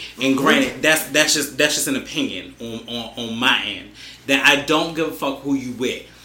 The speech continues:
Speaker 1: But what I do care about is that we don't have the need to be needed. At the end of the day, you can make a woman feel like a woman all day long, but if you fuck up,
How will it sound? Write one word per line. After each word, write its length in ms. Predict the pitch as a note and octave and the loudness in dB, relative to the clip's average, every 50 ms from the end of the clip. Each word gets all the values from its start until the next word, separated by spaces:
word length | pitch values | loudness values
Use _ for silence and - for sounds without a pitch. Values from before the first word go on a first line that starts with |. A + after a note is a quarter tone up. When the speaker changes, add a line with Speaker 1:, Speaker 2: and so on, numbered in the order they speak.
| - - - - | -20 -20 -10 -2
Speaker 1:
But 140 | - C3+ C3+ | 0 2 2
what 120 | C#4 - | 2 2
I 60 | C3 B2 | 0 0
do 300 | - - D#3+ F#3 G3+ - | -4 -4 -6 -6 -6 -6
care 300 | - A#3+ F#3 D#3+ D3+ C#3 | -2 -2 0 0 0 -2
about 280 | - C3 B2 A#2+ A#2 A#2+ | -2 -4 -4 -4 -4 -6
is 120 | A#2+ - | -6 -4
that 200 | B2+ A#2 A2 G#2+ | -4 -4 -4 -6
we 120 | A2+ A#2+ | -8 -10
don't 420 | A#2 - - C3 B2+ C#3 C3+ - - | -10 -6 -4 -4 -4 -4 -6 -10 -12
have 260 | - C#3 C3+ A#2+ G#2 | -6 -4 -4 -4 -4
the 80 | A#2 A2+ | -6 -8
need 240 | A#2+ A#2+ A#2+ A2+ - | -6 -6 -6 -6 -8
to 80 | - | -8
be 200 | F#2+ G2 G#2+ G#2 | -10 -10 -10 -10
needed. 400 | G#2+ A2 A2+ A2 G#2+ G2 G2 G2+ - - - - | -10 -10 -10 -10 -10 -12 -12 -14 -14 -16 -14 -10
At 100 | - C3+ | -8 -6
the 80 | C#3+ D#3+ | -4 -2
end 140 | E3 F3+ G3 | 0 2 2
of 80 | G3+ F3+ | 2 2
the 120 | D#3+ C#3 | 2 2
day, 120 | C3+ D3+ - | 4 4 4
you 160 | - F3 G#3 | 4 2 0
can 120 | - F3 D3 | -2 -4 -4
make 140 | C#3+ C#3 C3 | -4 -4 -4
a 40 | A#2 | -4
woman 240 | B2+ D#3 D#3 C3 | -4 -4 -4 -4
feel 160 | - - - A#2+ | -4 -4 -6 -6
like 160 | A2+ A2 G2 | -6 -8 -10
a 40 | F#2+ | -10
woman 320 | G#2+ C3+ C#3 C3+ B2+ A#2+ - - | -6 -4 -2 -2 -4 -4 -8 -8
all 600 | A#2 A#2+ B2+ C3+ C#3 C#3+ D3 D3 D3 D3 D3 C#3 | -4 0 4 6 6 6 6 4 2 0 -2 -2
day 340 | C3+ D3 D3 D3 C#3+ C#3+ C#3 C3+ | -2 0 0 2 2 2 0 -2
long, 720 | B2+ C3 C3 D3 D#3 E3 F#3+ E3+ C3 G#2+ G#2+ G#2+ G#2+ G#2+ - - - - - - - - - - - - | -2 -4 -4 -4 -4 -4 -4 -6 -6 -8 -8 -10 -10 -12 -14 -18 -20 -20 -20 -20 -20 -20 -20 -16 -4 2
but 360 | D#3+ F3 F3+ D3+ B2 A2 G#2+ - - - - - - - | 6 6 6 6 4 2 -4 -10 -18 -20 -20 -16 -6 -2
if 160 | D3 C3+ C3 | -2 0 0
you 100 | C3+ C3 | 0 -4
fuck 400 | - - C#3+ C3 B2+ - - - - | 0 2 2 2 2 -2 -10 -6 0
up, 460 | D3 F#3+ A3+ G3 C3+ - - - - | 2 2 2 2 0 -4 -8 -14 -20